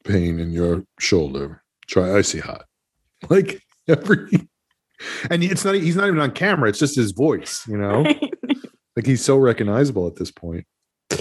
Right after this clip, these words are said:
Speaker 1: Um, well, that's good that you rewatched it because, you know, it is a good movie.
Speaker 2: Mm-hmm. And it is very L A.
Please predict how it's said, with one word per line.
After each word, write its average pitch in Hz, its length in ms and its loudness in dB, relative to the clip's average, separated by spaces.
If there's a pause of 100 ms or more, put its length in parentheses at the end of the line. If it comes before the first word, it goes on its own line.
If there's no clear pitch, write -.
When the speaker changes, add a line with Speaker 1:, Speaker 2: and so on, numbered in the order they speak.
(600)
Speaker 1:
Um, 98 880 2 (320)
well, 123 100 2
that's 131 200 0
good 87 160 2
that 82 80 -6
you 87 120 -6
rewatched 87 520 -2
it 85 100 -6
because, 85 560 -8
you 98 120 -6
know, 78 220 -8 (280)
it 127 120 6
is 95 140 6
a 87 40 -2
good 80 160 0
movie. 78 380 -6 (160)
Speaker 2:
Mm-hmm. 220 240 0 (140)
And 311 120 0
it 392 100 -2
is 381 100 0
very 339 260 0
L 196 200 -2
A. 139 320 -8